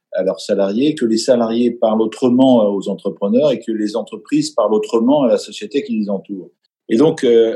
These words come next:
euh, quand on a créé Raise, on a été voir ces grands patrons et on leur a dit trois choses. On leur a dit, « On veut créer quelque chose de bienveillant, de citoyen et de rentable. » Donc nous, on a décidé de parler autrement de l'entreprise, mais de faire aussi de l'entreprise un,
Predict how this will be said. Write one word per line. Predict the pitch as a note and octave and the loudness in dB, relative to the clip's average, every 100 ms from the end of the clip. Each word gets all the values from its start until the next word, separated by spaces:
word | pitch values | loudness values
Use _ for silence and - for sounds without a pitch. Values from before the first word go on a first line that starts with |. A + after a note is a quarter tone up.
| - | -6
euh, | A#2 A2 G#2+ G2+ | -4 0 0 0
quand | B2+ A#2 | -8 -8
on | C3 | -6
a | A#2+ A2 G2 | -4 -4 -8
créé | - C3+ B2 | -10 -10 -8
Raise, | G#2 C#3 F3+ C#3 | -6 -8 -8 -8
on | A2+ | -6
a | G#2+ | -8
été | G#2+ | -8
voir | A2+ A2+ - | -6 -6 -6
ces | - | -18
grands | - G#2 | -16 -8
patrons | G2 - D#3+ E3+ | -8 -8 -12 -8
et | C3 | -6
on | G#2 | -4
leur | G#2 G2 | -4 -6
a | G2 | -12
dit | G2+ | -18
trois | - E3+ - | -8 -8 -8
choses. | - F#2 C3+ B2 | -8 -8 -6 -8
On | F#2 | -6
leur | G2 | -8
a | |
dit, « | G#2 A2 | -4 -6
On | |
veut | G#2 A2 | -6 -10
créer | - A#2+ A2+ | -6 -6 -6
quelque | A2 | -10
chose | - G#2 | -10 -12
de | E2+ | -14
bienveillant, | E2+ C3+ B2 G2+ B2 | -4 -2 0 0 -2
de | C#3+ F#2+ | -4 -10
citoyen | - - G#2+ C3 | -10 -2 0 2
et | A2 | 0
de | E2+ | -4
rentable. » | G#2 - D#2 - _ _ _ _ - | -8 -6 -10 -10 _ _ _ _ -12
Donc | G#2 C3 | -8 0
nous, | F#3 | 0
on | F3 C3+ | 2 0
a | A#2+ | 0
décidé | A2+ - C3 D#3+ | -2 -2 0 2
de | |
parler | A#2+ A2 | 2 2
autrement | A#2 - - D3 C3+ | 0 0 -2 0 0
de | |
l'entreprise, | A2 A2 G2+ C3 F3+ F3+ - _ _ - | -2 -4 -6 -2 -2 -2 -10 _ _ 0
mais | C3+ | 2
de | C#3+ | 4
faire | - D3+ C3 | 2 2 2
aussi | A#2 - | 0 -2
de | D#3+ | -2
l'entreprise | B2 A2 G#2+ - D3+ E3+ | -2 -2 -6 -2 -2 0
un, | A#2+ G#2 | -2 -4